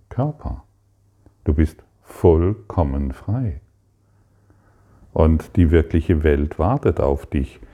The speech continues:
die voller Liebe ist. Die wirkliche Welt bringt kein Gegenstück hervor.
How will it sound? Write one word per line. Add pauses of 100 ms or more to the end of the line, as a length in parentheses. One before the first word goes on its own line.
(240)
die
voller
Liebe
ist. (4000)
Die
wirkliche
Welt
bringt
kein
Gegenstück
hervor.